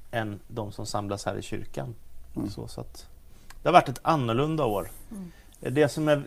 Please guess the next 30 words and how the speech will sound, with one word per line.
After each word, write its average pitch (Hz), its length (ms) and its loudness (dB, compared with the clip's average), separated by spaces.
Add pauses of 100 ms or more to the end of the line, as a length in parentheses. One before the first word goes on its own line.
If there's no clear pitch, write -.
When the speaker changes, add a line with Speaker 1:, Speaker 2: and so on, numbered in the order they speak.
Speaker 1:
till 143 180 -2
slut, - 460 0
nu 131 200 0
svarar 127 260 4
jag 120 80 8
väldigt 120 240 2
länge 123 320 2
här, 117 80 2
men 117 180 -2
det 131 80 6
jag 127 300 4
till 135 120 -4
slut 151 280 0
ska - 160 -6
säga 120 260 2
är 113 40 4
också 110 260 -2
att - 120 -6
jag 113 180 0
är 110 40 0
väldigt 113 480 -2
tacksam 104 520 -4 (640)
att - 180 -2
vi 113 200 0
har 107 120 -2
klarat 110 540 2
oss 104 100 -10
så 113 120 -2
bra 107 320 2
i - 20 -6